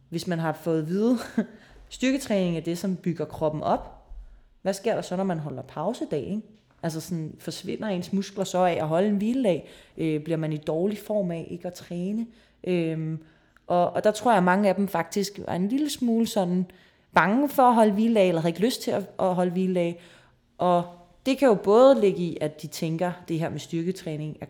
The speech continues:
godt for dem, og de vil gerne nå det her mål, og der er en lille smule pres på, fordi der er jo en bestemt dato, hvor man skal stå på en scene og vise et slutresultat, så der ligger også sådan en eller anden form for tidspres på dem, ikke?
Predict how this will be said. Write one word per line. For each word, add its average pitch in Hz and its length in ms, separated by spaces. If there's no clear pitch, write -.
godt 165 220
for 160 220
dem, 175 160
og 143 120
de 160 80
vil 147 120
gerne 165 280
nå 208 200
det 175 140
her 160 80
mål, 165 260
og 151 100
der 131 60
er 139 120
en 190 140
lille 277 400
smule 262 300
pres - 420
på, 254 180
fordi 180 460
der 123 60
er 170 140
jo 233 80
en 214 100
bestemt 196 440
dato, 190 340
hvor 185 140
man 175 120
skal - 160
stå - 240
på - 140
en 165 80
scene 170 420
og 147 100
vise 180 420
et 175 100
slutresultat, 165 840
så 156 80
der 156 80
ligger 190 260
også 214 240
sådan 208 120
en 185 100
eller 175 100
anden 180 140
form 175 240
for - 80
tidspres - 600
på 165 220
dem, 185 120
ikke? 247 120